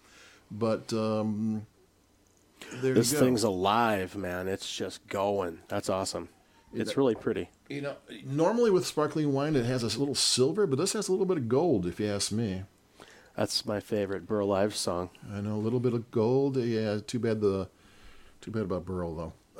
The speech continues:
Speaker 1: And, uh, let's, let's do a, uh, a little sniff. What do you th-
Speaker 2: I get, uh, apples, man. Italian apples. I think you know what I'm talking about.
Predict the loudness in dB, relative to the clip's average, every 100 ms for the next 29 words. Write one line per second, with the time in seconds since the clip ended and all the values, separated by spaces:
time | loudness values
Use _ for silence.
0 | -10 -6 -4 -4 -6 -4 -2 -2 -2 4
1 | 6 6 4 4 2 -2 -6 -10 -2 0
2 | 0 0 0 -2 -4 -14 -20 -20 -20 -20
3 | -20 -20 -20 -20 -20 -20 _ -20 _ -20
4 | -20 -20 -20 -20 -20 -20 -20 -20 _ _
5 | _ _ _ _ _ -8 -6 -6 -10 -18
6 | -20 _ _ _ -8 -4 -2 -4 -4 -8
7 | -6 -2 -2 -2 -6 -4 -6 -4 -4 -4
8 | -4 -8 -16 -20 -20 -20 -12 -12 -8 -2
9 | 0 2 0 0 -4 -4 -6 -4 -8 -10
10 | -18 -20 -20 -20 _ _ _ _ _ _
11 | _ _ _ _ _ _ -2 4 4 4
12 | 0 0 -2 -6 -6 -12 -10 -12 -8 -10